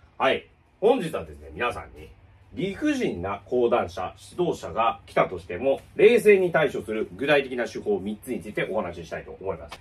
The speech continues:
えー、世の中には、クソみたいな講談社っていうのが一定数います。えー、私は今まで七十団体ぐらい、えー、しょ-、あのー、弓道の、えー、都道府県のき-、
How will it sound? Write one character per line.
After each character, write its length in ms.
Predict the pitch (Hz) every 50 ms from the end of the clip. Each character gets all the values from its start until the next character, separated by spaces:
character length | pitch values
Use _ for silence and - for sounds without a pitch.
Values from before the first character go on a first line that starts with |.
| -
え 80 | - 120
ー、 20 |
世 160 | 131 156 220
の 120 | 294 330 339
中 260 | 330 269 214 - -
に 120 | 98 85
は、 320 | 80 - - - - - - - _ _ _ _ _ _ - - - -
ク 100 | - -
ソ 220 | - - 320 311
み 140 | 294 262 -
た 100 | - -
い 80 | 85
な 60 | 80 -
講 200 | - - 107 104
談 160 | - 98 -
社 120 | - 92
っ 20 | -
て 160 | - - -
い 40 | -
う 40 |
の 80 | - -
が 140 | 95 101 -
一 100 | - 120 107
定 140 | - -
数 140 | - - -
い 40 | - -
ま 100 | - - -
す。 120 | - - - - - - - - - -
え 300 | 110 117 127 131 131 127
ー、 40 | 127
私 280 | 143 165 196 190 170 196
は 380 | 190 196 196 170 - - - - -
今 160 | - 185 175
ま 100 | 131 104
で 320 | 98 127 131 - - - - -
七 320 | - 113 131 147 165 165
十 240 | 160 160 170 175 160
団 220 | - 170 165 156 156
体 160 | - 143 135
ぐ 120 | 131 135
ら 80 | 117 -
い、 40 | - - - - - - -
え 320 | 90 87 85 85 85 82
ー、 0 |
し 100 | - -
ょ-、 140 | 107 104 -
あ 100 | - 92
の 460 | 92 92 90 90 90 90 90 90 90 87
ー、 80 | -
弓 180 | 131 127 110 92
道 200 | 87 82 76 78
の、 320 | - 165 180 117 85 - - - - - - _ -
え 540 | 98 95 95 92 90 87 87 85 82 82 80
ー、 0 |
都 80 | 120
道 160 | 104 113 107 101
府 60 | -
県 180 | - 92 82
の 80 | 76 73
き-、 120 | 73 -